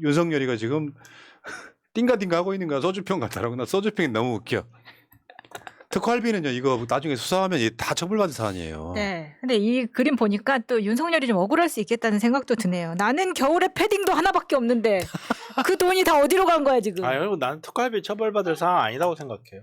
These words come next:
Speaker 2: 뭐해?
Speaker 3: 검사들이 먹었잖아.
Speaker 1: 네. <laughs> 그러네. 다음 짤 보겠습니다. 건의로드.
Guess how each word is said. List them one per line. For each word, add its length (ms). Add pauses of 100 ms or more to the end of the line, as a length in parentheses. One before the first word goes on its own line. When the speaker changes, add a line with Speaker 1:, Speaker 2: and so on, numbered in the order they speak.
(140)
Speaker 2:
뭐해? 380 (320)
Speaker 3:
검사들이 420
먹었잖아. 400 (180)
Speaker 1:
네. 160 (380)
<laughs> 1500
그러네. 280 (1600)
다음 240
짤 140
보겠습니다. 500 (880)
건의로드. 580